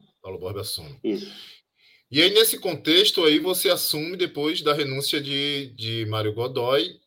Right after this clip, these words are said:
Speaker 1: e o clube praticamente já caindo pra Série D, né? Um momento já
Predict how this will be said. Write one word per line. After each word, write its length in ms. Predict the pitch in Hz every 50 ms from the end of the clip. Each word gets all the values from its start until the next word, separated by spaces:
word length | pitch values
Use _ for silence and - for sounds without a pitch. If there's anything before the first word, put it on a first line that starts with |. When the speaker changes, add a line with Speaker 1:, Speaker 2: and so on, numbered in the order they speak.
| _ _ -
Speaker 1:
e 80 | 147
o 100 | 175 185
clube 300 | - 160 151 147 151 160
praticamente 920 | 156 151 165 175 180 - - - 165 147 123 127 131 147 147 - 180 175
já 300 | 165 139 123 127 123 131 135
caindo 440 | - - 165 160 143 131 135 151 147
pra 140 | 156 156
Série 260 | - - 180 180 214 -
D, 300 | 143 117 95 - - _ _ _ _ _ _ _ _ _
né? 160 | 104 104 104 113
Um 140 | 113 123
momento 400 | 120 113 110 113 113 113 110 -
já 340 | 104 117 110 110 95 92 -